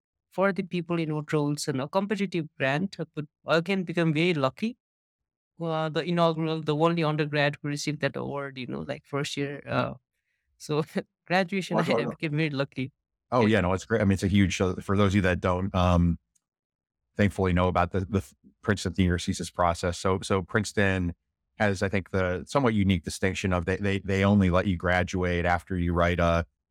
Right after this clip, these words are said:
Speaker 2: a hundred page, um, paper called the senior thesis that typically takes you all a year. Um, it's not unusual for people that are, you know, in their sixties and seventies that are, that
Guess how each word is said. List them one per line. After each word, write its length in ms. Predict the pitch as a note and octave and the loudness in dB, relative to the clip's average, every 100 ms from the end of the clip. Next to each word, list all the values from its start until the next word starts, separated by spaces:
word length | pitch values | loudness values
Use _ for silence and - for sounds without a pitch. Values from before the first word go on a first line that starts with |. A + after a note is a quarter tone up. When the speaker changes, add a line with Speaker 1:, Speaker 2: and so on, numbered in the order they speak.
| _ - | _ -4
Speaker 2:
a 40 | |
hundred 280 | - G#2 F#2+ | 2 4 2
page, 600 | G2 F#2 F2+ F2 - - | 0 0 0 -2 -6 -4
um, 440 | F2+ F2 E2 E2 E2 | 2 4 4 2 0
paper 380 | G2 F2+ F2 | 0 0 -2
called 240 | E2 E2+ E2 | 0 0 0
the 40 | |
senior 300 | E2+ F#2 E2+ | 0 -2 -2
thesis 800 | D#2+ F2 E2+ F2+ E2 D#2+ - - | -2 -2 -2 -2 -2 -4 -8 -8
that 320 | G2 F2 F2 F2 _ _ _ _ | -2 0 0 -2 _ _ _ _
typically 340 | D3+ - B2 | -6 0 -2
takes 280 | - A2 - | 2 0 2
you 60 | F#2 | 4
all 200 | G2 F#2+ | 6 6
a 20 | |
year. 600 | F#2 F#2 F#2 F2+ F2 F2 - _ _ _ | 4 4 4 4 4 2 -4 _ _ _
Um, 520 | G#2 G2 F#2+ F2+ F2 - _ | 2 4 4 0 -4 -8 _
it's 160 | G2+ | -6
not 180 | A2+ A2+ | 2 4
unusual 460 | G#2 G2 G2 F#2+ E2+ | 4 4 4 4 2
for 200 | - F#2 | 2 -2
people 380 | - G#2 F2 F#2+ | 0 -2 0 2
that 140 | F#2 | 4
are, 240 | F2+ F2 F2 | 4 4 4
you 140 | F#2 | 2
know, 160 | E2+ E2+ | 2 2
in 160 | F#2 | 4
their 300 | F2 F2 E2+ | 4 4 0
sixties 460 | E2+ - G2 G2 E2 | -2 -4 -2 -2 -2
and 100 | E2+ | -4
seventies 640 | - F2+ F2 E2+ E2+ E2+ | 0 0 0 0 0 0
that 140 | F2+ F2 | -2 -2
are, 60 | |
that 200 | F2 F2 | -2 -4